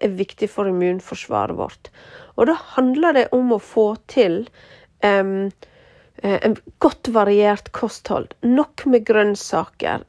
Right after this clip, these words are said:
nok med nøtter, ehm, bær, eh, mikrober,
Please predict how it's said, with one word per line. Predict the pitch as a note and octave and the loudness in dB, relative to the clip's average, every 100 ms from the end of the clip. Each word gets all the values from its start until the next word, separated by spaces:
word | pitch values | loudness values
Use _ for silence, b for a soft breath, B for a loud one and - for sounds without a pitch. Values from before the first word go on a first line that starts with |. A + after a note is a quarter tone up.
| - | -4
nok | A#3 C4 - - | 0 0 0 -2
med | A3 | 0
nøtter, | G#3 B3 - _ _ - A3 A3 - b b b b - _ | 4 2 2 _ _ 0 2 0 -4 b b b b -20 _
ehm, | G#3+ G#3 G3+ G3 G3 G3 b b b b b b b - | 0 2 4 2 0 -6 b b b b b b b -20
bær, | F#3+ A3 A3+ A3 A3 A3+ B B B _ _ _ _ _ _ _ | -2 2 4 4 0 -4 B B B _ _ _ _ _ _ _
eh, | - | -2
mikrober, | G#3 G#3 - - B3 A#3+ B3 G#3+ A#3+ A3 A3 | 0 0 -2 0 4 4 4 4 4 2 -2